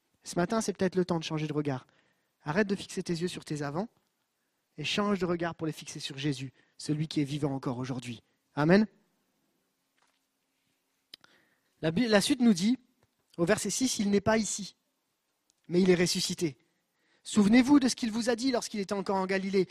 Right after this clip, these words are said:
Il faut que le Fils de l'homme soit livré entre les mains des pécheurs et qu'il soit crucifié et qu'il ressuscite le troisième jour. Et là, qu'est-ce que vont faire les deux messagers ? Eh bien,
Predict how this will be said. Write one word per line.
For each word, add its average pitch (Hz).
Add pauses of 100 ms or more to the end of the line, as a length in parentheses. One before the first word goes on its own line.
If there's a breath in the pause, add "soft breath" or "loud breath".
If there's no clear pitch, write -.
(200 soft breath)
Il 208
faut 254
que 226
le 233
Fils 254
de 226
l'homme 254
soit 214
livré 220
entre 220
les 185
mains 233
des 226
pécheurs 226
et 208
qu'il 190
soit 185
crucifié 220 (340 soft breath)
et 180
qu'il 175
ressuscite - (320)
le 175
troisième 165
jour. 143 (1000)
Et 170
là, 247
qu'est-ce -
que -
vont 247
faire 269
les 214
deux 220
messagers ? 220
Eh 247
bien, 208